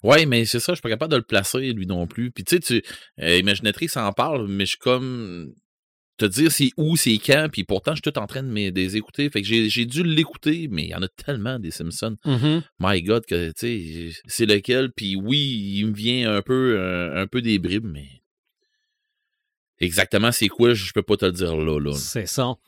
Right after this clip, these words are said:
Speaker 2: Euh, aussi, chocolat dans la culture pop, garde, on a tous voulu avoir un Spider-Man en chocolat, là.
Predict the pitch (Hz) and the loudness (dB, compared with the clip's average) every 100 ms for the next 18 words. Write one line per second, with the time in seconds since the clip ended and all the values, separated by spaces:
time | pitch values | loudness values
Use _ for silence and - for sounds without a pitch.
0 | - - - 120 123 - 190 220 - 220 | -20 -20 -6 -2 -2 0 0 2 0 0
1 | 240 214 _ _ _ - - 147 151 185 | -2 -4 _ _ _ -2 0 4 4 2
2 | 143 123 160 131 - 123 - 151 147 _ | 2 0 0 0 0 0 2 2 0 _
3 | _ _ 98 123 135 120 117 117 110 175 | _ _ -2 0 0 -4 -2 -2 2 0
4 | 120 127 139 135 120 143 117 - 123 117 | 2 2 4 4 2 0 0 0 0 2
5 | 117 131 113 117 113 107 127 143 | 0 0 -2 -2 -2 -2 -2 -4